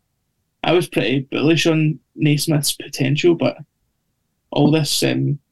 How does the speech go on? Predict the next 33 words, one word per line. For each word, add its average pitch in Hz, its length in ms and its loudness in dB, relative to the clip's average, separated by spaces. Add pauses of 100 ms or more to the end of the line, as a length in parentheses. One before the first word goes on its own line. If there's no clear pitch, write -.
(200)
kind 147 140 2
of 147 80 -2
chewing 139 240 2
the 139 100 -2
fat, 135 440 -2
sawdust, - 760 -2 (640)
two 139 160 0
managers 147 420 2
giving 147 240 0
the 147 80 4
same 143 200 2
instructions 156 540 0
nonsense 147 460 0
with 143 120 -6
Frankie 143 340 -2
McAvoy 156 560 0
just - 360 -8
feels 156 260 2
a 147 40 -2
bit 135 280 -2 (920)
weird, 143 500 2
like 160 160 0
it's - 120 -4
just - 180 -4
kind 147 120 0
of 143 80 -2
stripped - 400 -4
the 143 80 0
wind 156 340 0
out 175 140 2
of 156 120 0
it. 175 120 0
They, 170 140 2